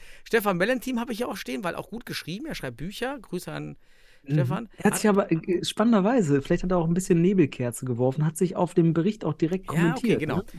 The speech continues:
Speaker 1: Da, da,
Speaker 2: Nebelkerze.
Speaker 1: das stimmt, Nebelkerze. Ich
Speaker 2: Ja.
Speaker 1: hätte Rauchgranaten, genau, geworfen.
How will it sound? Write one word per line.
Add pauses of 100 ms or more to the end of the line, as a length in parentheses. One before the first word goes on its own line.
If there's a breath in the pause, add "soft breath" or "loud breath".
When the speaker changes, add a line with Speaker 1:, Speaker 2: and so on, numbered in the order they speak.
(200)
Speaker 1:
Da,
da,
Speaker 2:
Nebelkerze.
Speaker 1:
das
stimmt,
Nebelkerze.
Ich
Speaker 2:
Ja.
Speaker 1:
hätte
Rauchgranaten,
genau,
geworfen.